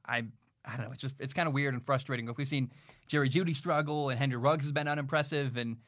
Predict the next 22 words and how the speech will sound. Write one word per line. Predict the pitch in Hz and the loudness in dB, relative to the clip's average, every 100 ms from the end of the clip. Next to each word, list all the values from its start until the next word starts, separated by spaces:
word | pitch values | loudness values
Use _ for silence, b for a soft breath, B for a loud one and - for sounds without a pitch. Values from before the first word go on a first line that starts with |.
| b b b | b b b
I | - 143 | 4 4
just, | 170 143 - - - | 4 -2 -8 -10 -8
it's | 135 | -2
pretty | 269 269 | 0 2
clear, | 240 208 | 4 4
like, | 156 139 b b b b _ | 4 0 b b b b _
when | 156 180 | 0 2
you | 220 | 6
make | 226 214 | 4 6
that | 190 | 4
comparison | 151 160 156 139 123 | 4 2 2 0 -4
that | 117 - _ _ _ _ _ | -2 -6 _ _ _ _ _
Justin | 127 160 170 156 | 4 6 6 4
Jefferson, | 160 151 139 | 2 2 2
a | 135 | 2
guy | 139 | 4
who | |
dominated | 139 139 147 139 131 | 6 6 6 2 0
the | 131 | 0
S | 123 | -2
E | 139 | -4
C, | 127 214 175 135 | -4 0 0 -2